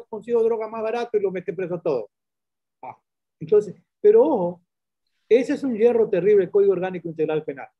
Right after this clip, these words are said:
Yo lo digo en clase y cuando tengo la oportunidad como ahora. Allí está permitido que un agente infiltrado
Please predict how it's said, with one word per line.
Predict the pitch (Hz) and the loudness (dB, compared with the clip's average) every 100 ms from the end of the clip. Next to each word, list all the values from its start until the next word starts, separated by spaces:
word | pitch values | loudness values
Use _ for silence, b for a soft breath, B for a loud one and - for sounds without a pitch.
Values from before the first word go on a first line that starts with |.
| - | 0
Yo | 202 | 2
lo | 226 | 4
digo | 208 220 | 4 2
en | 214 | -6
clase | 302 285 - _ _ _ _ _ _ | -8 -10 -12 _ _ _ _ _ _
y | 170 | -6
cuando | 185 190 | -2 0
tengo | 190 220 | 0 0
la | 233 | 0
oportunidad | 202 214 208 190 208 208 | -2 -4 -4 -6 -6 -6
como | 185 190 | -10 -6
ahora. | 226 190 123 _ _ _ _ _ _ _ _ _ _ _ | -4 -4 -6 _ _ _ _ _ _ _ _ _ _ _
Allí | 214 247 | -2 0
está | 262 294 285 | 0 -2 0
permitido | 269 240 220 - 277 254 160 113 _ _ _ _ _ _ _ | 0 0 -2 -2 -2 2 2 2 _ _ _ _ _ _ _
que | - | -6
un | 254 254 | -2 0
agente | 226 254 269 | 0 0 -2
infiltrado | 247 240 226 277 254 202 208 | -4 -4 -6 -2 0 2 -2